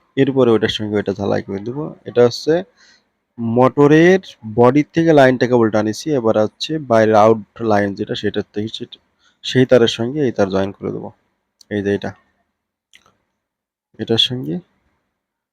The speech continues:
এটা জয়েন করে দেবো, এই যে জয়েন করে দিচ্ছি। দেখেন মনের ভুলও এখানে টেপ ব্যবহার করবেন না, এখানে টেপ ব্যবহার করলে থাকবে না, কারণ মোটরটা হিট হয়। হ্যাঁ, আপনারা মনে করতে পারেন যে এখানে টেপ দিয়ে দিব, না, টেপ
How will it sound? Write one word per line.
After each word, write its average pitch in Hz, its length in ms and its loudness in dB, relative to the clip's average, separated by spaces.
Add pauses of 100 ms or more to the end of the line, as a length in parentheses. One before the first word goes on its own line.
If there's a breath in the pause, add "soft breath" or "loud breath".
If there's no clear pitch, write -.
(360)
এটা 110 220 0
জয়েন 101 220 -2
করে 95 180 -6
দেবো, 92 220 -8
এই 95 100 -2
যে 92 80 -6
জয়েন 95 240 -4
করে 92 140 -10
দিচ্ছি। - 360 -10 (320)
দেখেন - 260 -18 (1600)
মনের 139 300 4
ভুলও 160 320 6
এখানে 165 280 4
টেপ 143 200 6
ব্যবহার 127 320 6
করবেন 104 380 -2
না, 135 120 -6
এখানে 120 300 -4
টেপ 131 260 8
ব্যবহার 139 300 2
করলে 135 220 2
থাকবে 123 380 0
না, 131 160 2
কারণ 120 220 2
মোটরটা 117 460 2
হিট 131 220 -8
হয়। 131 180 6 (800 loud breath)
হ্যাঁ, 147 260 6
আপনারা 127 260 6
মনে 123 200 6
করতে 117 240 2
পারেন 120 180 6
যে 123 80 4
এখানে 123 180 4 (100)
টেপ 113 180 6 (100)
দিয়ে 117 140 8
দিব, 104 220 0
না, 110 160 4 (160)
টেপ 110 160 2